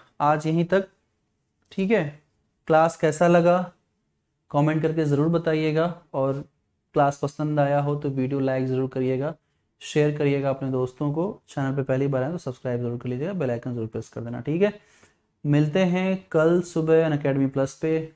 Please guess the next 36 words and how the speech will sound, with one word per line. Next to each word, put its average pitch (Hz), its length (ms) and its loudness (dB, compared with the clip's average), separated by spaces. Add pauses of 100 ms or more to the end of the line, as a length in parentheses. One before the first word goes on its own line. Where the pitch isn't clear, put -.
(140)
और 123 600 -4 (560)
नौ 143 140 2
बजे 160 220 2
और 196 120 -2
दिन 160 140 0
में 156 120 2
बारह 143 220 4
बजे 147 220 2
स्पेशल 135 320 -2
क्लास 135 380 -4
Unacademy 123 500 -4
पे 117 180 -6
ही, 117 180 -10 (260)
ठीक 220 200 0
है। 190 280 0 (680)
बारह 170 240 6
बजे 208 200 4
और 220 100 4
तीन 208 200 4
बजे 220 140 4
फ्री 202 220 2
क्लासेज 185 380 4
होती 165 320 0
हैं, 196 140 2
आप 175 220 0
लोग 170 180 2
किया 165 240 4
करिए। 160 360 2 (300)
देखो 156 240 0
ये 170 200 4
हैं 175 160 0
फ्री 160 220 2
क्लासेज, 160 520 -2 (1040)
ठीक 175 120 -2
है 202 80 2
ना। 165 260 -4